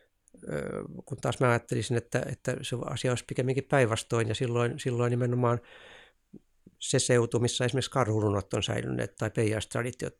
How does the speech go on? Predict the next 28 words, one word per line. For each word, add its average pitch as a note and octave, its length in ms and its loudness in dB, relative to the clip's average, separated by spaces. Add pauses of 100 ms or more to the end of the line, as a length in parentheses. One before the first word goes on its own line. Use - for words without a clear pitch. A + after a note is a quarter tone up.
on, - 320 -8
on A#2+ 80 -4
säilyneet, A2 720 -2 (220)
niin A2+ 220 0
olisi A2+ 260 -2
nimenomaan A2 440 4
ollut G#2 220 0
sen G#2+ 200 -2
karhukansan - 1700 -6
tyyssijaa. - 720 -8 (920)
Tai B2+ 140 4
jos C3 160 0
vielä C3+ 180 4
saan A#2+ 200 0
jatkaa B2+ 280 0
tästä. - 300 -2 (480)
Joo, C3 220 4 (260)
ja, B2+ 200 0
ja, C3 260 2 (260)
no C#3 120 6
hirvi-, D3 320 10
hirvikansasta C#3 920 2
nyt C#3 160 2
ei C#3 160 8
ole C3+ 140 8
ihan, C3 280 0
ihan B2+ 260 0
ehkä B2 240 0